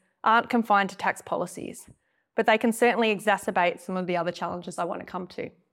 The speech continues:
Models at fifty paces, the challenge of lack of expert consensus. Debates are more vulnerable to being co-opted by vested interest, where there is little counterbalance from other forces. This is particularly true when there is a lack of consensus amongst experts.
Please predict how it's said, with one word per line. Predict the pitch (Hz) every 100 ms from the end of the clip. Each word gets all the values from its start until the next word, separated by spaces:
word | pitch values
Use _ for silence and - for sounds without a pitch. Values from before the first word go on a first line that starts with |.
| _ _ _ _ _ -
Models | 226 254 294 240
at | -
fifty | 240 -
paces, | 208 180 180 196 185 -
the | 185
challenge | - 196 196 190
of | 190
lack | 196 170 -
of | 190
expert | - - - -
consensus. | 202 - - - - - - - _ _ _ _ _ _ _ _ _ -
Debates | 233 262 349 -
are | 320
more | 285 220
vulnerable | 214 226 240 196 185
to |
being | 190 185 180
co-opted | 190 180 - 180
by | 180 175
vested | 180 - 175
interest, | 165 - 233 - - - _ _ _ -
where | 214
there | 208 208
is | 196
little | 214 214 220
counterbalance | 214 220 196 180 180 185 -
from | 180
other | 170 165
forces. | - 180 170 - - - - _ _ _ _ _ _ _ _ _
This | 262 247
is | 262
particularly | 233 240 311 311 302 254
true | - 202 185
when | 190
there | 185
is | 185
a | 180
lack | 175 170
of | 190
consensus | - 180 175 160 175 -
amongst | 175 175 -
experts. | 185 - - - - - _